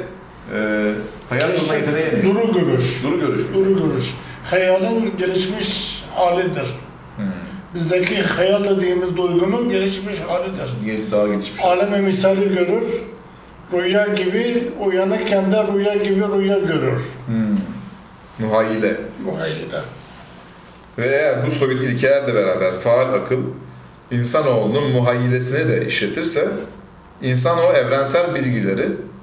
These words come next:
Speaker 1: somut olarak da görür ve onları iki koldan insanlığa bağışlar. Farabi'nin bu tespiti benim için bugüne kadar anlaşılmayan üç dört meseleyi açıklamış oldu.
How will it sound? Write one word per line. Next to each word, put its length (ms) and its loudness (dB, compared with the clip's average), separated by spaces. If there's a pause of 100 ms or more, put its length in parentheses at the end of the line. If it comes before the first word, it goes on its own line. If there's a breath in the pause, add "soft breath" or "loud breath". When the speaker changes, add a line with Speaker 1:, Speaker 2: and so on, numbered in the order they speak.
(140)
Speaker 1:
somut 400 0
olarak 400 2
da 80 -2
görür 420 0 (600)
ve 120 0
onları 460 4
iki 220 -2
koldan 420 2
insanlığa 520 2
bağışlar. 500 0 (960 loud breath)
Farabi'nin 600 2
bu 60 2
tespiti 500 0
benim 200 0
için 280 0
bugüne 220 0
kadar 220 4
anlaşılmayan 640 2 (640)
üç 200 -4
dört 200 0
meseleyi 380 0
açıklamış 440 -2
oldu. 300 -2